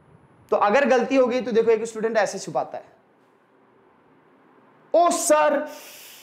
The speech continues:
अरे मेरे दिमाग में यही था, बस लिखते time, ओहो, वाह,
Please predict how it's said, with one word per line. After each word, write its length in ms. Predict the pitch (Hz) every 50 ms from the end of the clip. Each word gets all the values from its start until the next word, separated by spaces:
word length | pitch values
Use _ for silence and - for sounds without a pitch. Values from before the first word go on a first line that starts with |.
| - - - _ _ _ _ _ _ _ _ _ -
अरे 140 | 240 269 269
मेरे 180 | 269 285 285
दिमाग 320 | 214 254 247 254 262 262 247
में 140 | 277 269
यही 260 | 226 233 240 262 240 202
था, 140 | 262 240
बस 640 | 208 233 240 233 - - - - - - - - - 180
लिखते 400 | 190 208 214 - - - 254 247
time, 340 | 254 247 240 240 233 240 233 214 214 190 - _ _ _ _ -
ओहो, 600 | 196 208 202 190 160 170 165 156 131 117 - - - - _ _ _ _ _ _ _ _ _ _ _ _ _ _ _ _ _ - - _ _ _ _ _ _ - 139
वाह, 440 | 131 131 180 202 190 165 - -